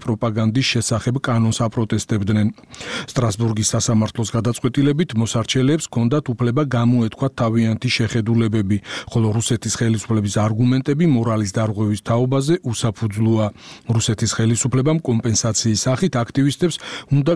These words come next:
გადაუხადოს ორმოცდაცხრა ათასი ევრო, როგორც მატერიალური და მორალური ზიანის, ასევე სასამართლოს ხარჯების ასანაზღაურებლად. სტატიის თანახმად, რუსეთის იუსტიციის სამინისტრო აპირებს სასამართლოს გადაწყვეტილების გასაჩივრებას.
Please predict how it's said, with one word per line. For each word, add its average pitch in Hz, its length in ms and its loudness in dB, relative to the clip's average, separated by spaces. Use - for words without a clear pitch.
გადაუხადოს 120 600 0
ორმოცდაცხრა 113 760 0
ათასი 110 360 -2
ევრო, 147 200 4
როგორც 107 260 -2
მატერიალური 110 720 2
და 107 80 2
მორალური 110 560 2
ზიანის, 143 440 2
ასევე 180 240 2
სასამართლოს 120 680 0
ხარჯების 113 460 0
ასანაზღაურებლად. 107 1000 2
სტატიის 110 500 0
თანახმად, 135 440 2
რუსეთის 120 460 -2
იუსტიციის 117 600 0
სამინისტრო 131 440 2
აპირებს 139 380 0
სასამართლოს 120 500 0
გადაწყვეტილების 113 800 0
გასაჩივრებას. 110 760 0